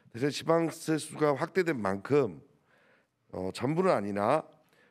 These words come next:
그중에 절반 정도는 중앙정부가 하던 사업을 지방정부가 해라, 이렇게 이제 어떤 협의가 이루어졌습니다. 그래서 예를 들어서, 어,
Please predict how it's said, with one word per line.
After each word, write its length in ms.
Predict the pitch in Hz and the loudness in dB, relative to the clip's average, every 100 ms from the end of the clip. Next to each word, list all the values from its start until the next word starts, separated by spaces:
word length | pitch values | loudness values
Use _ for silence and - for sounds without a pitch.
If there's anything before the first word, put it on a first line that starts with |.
| _ | _
그중에 300 | 127 151 156 | -4 0 -2
절반 500 | - 107 135 180 190 | -2 0 4 4 4
정도는 640 | 160 143 131 131 156 160 - - _ _ _ | 0 -2 0 2 2 0 -6 -18 _ _ _
중앙정부가 920 | - - 143 180 208 196 180 156 147 139 | -12 -2 4 4 4 0 -2 0 0 0
하던 300 | 143 147 135 | 0 -2 -2
사업을 640 | 131 123 123 165 170 160 - _ _ | -2 0 2 2 2 0 -8 _ _
지방정부가 800 | - 117 156 165 156 139 127 127 | -10 2 4 4 2 0 0 -2
해라, 520 | 127 143 135 139 95 - _ _ _ - | 0 2 4 4 2 -6 _ _ _ -4
이렇게 440 | 123 135 156 117 - - | -4 0 0 -2 -6 -14
이제 440 | 104 107 107 98 90 - _ _ _ _ _ _ _ _ _ _ _ | -8 -2 -2 -2 -6 -12 _ _ _ _ _ _ _ _ _ _ _
어떤 300 | 101 113 107 | -6 -4 -2
협의가 600 | 113 190 185 165 139 117 | 2 2 2 2 4 4
이루어졌습니다. 880 | 104 131 117 107 - 92 90 120 131 - - - - _ | 2 0 0 -4 -4 -4 0 0 -2 -10 -20 -20 -20 _
그래서 300 | - 123 113 110 | -4 0 0 0
예를 220 | 135 156 | 0 2
들어서, 500 | 139 123 120 123 - - - _ _ _ _ _ _ _ _ _ _ _ - | 2 0 0 0 -2 -10 -20 _ _ _ _ _ _ _ _ _ _ _ -10
어, 400 | - 90 90 92 | -4 -2 -2 -4